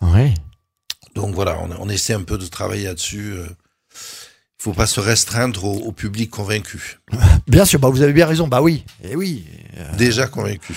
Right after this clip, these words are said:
Speaker 1: déjà convaincu. Bah, ils sont déjà nombreux, mais enfin, oui,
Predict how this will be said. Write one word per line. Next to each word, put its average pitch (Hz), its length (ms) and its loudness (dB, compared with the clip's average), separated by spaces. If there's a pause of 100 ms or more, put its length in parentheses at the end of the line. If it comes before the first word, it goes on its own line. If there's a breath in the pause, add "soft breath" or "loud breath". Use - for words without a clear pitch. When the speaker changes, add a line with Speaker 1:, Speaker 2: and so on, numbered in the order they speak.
(160)
Speaker 1:
déjà 147 260 2
convaincu. 123 420 0
Bah, 127 120 4
ils 143 60 0
sont 143 140 -2
déjà 135 280 4
nombreux, 135 280 2
mais 107 80 2
enfin, 156 220 2 (280 loud breath)
oui, 127 200 2